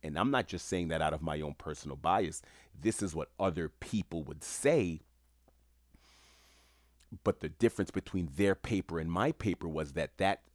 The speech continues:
other student who got the A minus, who received the A minus, and I didn't say earn, I said received. The other student who received the A minus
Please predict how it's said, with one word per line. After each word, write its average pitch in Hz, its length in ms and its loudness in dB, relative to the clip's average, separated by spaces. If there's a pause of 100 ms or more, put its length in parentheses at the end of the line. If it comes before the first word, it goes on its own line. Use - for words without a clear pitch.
other 127 200 2
student 87 500 -4
who 92 120 -2
got 85 280 0
the 90 160 -4
A 85 160 0
minus, 95 360 2
who 90 120 -2
received 82 480 -2
the 82 160 -6
A 82 160 -2
minus, 85 380 -2
and 80 120 0
I 82 40 0
didn't 110 180 0
say 104 240 2 (100)
earn, 90 500 6
I 85 60 -2
said 87 240 -2
received. - 880 -4 (520)
The 82 140 -2
other 98 180 2
student 117 380 -2
who 104 60 -2
received 92 920 0
the 85 200 -4
A 87 160 0
minus 90 580 -2